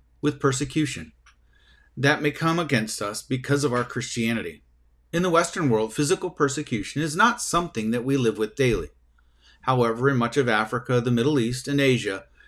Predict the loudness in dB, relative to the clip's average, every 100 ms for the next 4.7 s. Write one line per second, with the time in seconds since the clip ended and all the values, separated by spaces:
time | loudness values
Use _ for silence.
0 | _ 0 4 4 2 -2 0 0 0 -2
1 | 0 0 0 -2 0 0 0 -2 0 2
2 | 0 -2 -4 -6 -6 -2 -2 -4 -16 _
3 | _ _ -6 -2 0 2 2 2 2 0
4 | 0 0 2 0 -2 -6 -14